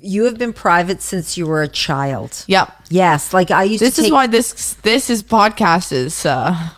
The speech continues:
Speaker 1: I know.
Speaker 2: <laughs> great.
Speaker 1: I knew it would make you uncomfortable.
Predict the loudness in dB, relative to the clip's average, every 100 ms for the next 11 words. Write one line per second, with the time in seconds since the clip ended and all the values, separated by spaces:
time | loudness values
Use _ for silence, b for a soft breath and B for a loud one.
0 | _ 0 4 4 4 2 4 4 6 4
1 | 4 4 2 2 6 6 6 4 4 4
2 | 4 4 2 2 2 2 0 2 2 4